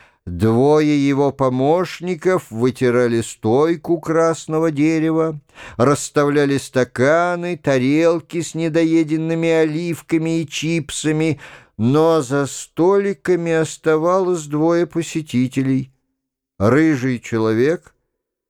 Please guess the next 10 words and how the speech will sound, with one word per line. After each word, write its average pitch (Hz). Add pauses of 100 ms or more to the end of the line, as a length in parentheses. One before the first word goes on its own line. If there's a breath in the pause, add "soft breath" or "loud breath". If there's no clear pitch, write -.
и 151
русская 131
в -
чёрном, 113 (240 loud breath)
казалось, 156
совершенно 175
не 180
замечавших 160
своего 117
одиночества. 104